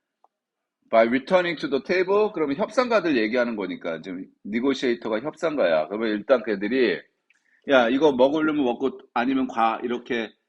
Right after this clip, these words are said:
던지고 나가서 다시 돌아오면은, 그게 안 되면은 나가야 되는 거잖아. 그러면 다시 협상해야 되잖아. 그 쪽팔림 얘기하는 거야. 다시 대화 테이블에 나오는 쪽팔림을 견딜 수 없어 한다야.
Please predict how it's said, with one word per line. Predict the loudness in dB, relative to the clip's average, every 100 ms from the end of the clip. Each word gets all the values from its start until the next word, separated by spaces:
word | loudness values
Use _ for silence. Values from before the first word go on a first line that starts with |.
| _
던지고 | -4 -2 -2 -4
나가서 | -2 -2 -2 0 0 0 -4 _ _ _ _ -10
다시 | -8 -6
돌아오면은, | -2 0 2 0 -2 -4 -6 -8
그게 | -6 -2
안 | -2 -2
되면은 | -4 -4 -4 -4 -6 -4
나가야 | -2 0 0
되는 | -2 -4
거잖아. | -8 -6 -4 -4
그러면 | -6 -8
다시 | -8 -8 -12 -14
협상해야 | -16 -6 -4 -2 -2
되잖아. | -2 -2 0 0 -2 -18 _ -4
그 | -4 -2
쪽팔림 | -2 4 6 6
얘기하는 | 2 2 0 -2
거야. | -6 -8 -4
다시 | -2 -2 0 0 0 0
대화 | 2 4 4
테이블에 | -2 -8 -6 -4 -4
나오는 | -2 -2 -2 -6 -10
쪽팔림을 | -14 -8 -6 -6 -6 -6 -6 -10 _ _ _
견딜 | -2 0 2 -2
수 | 0
없어 | -2 -2 -4
한다야. | -4 -4 -6 -6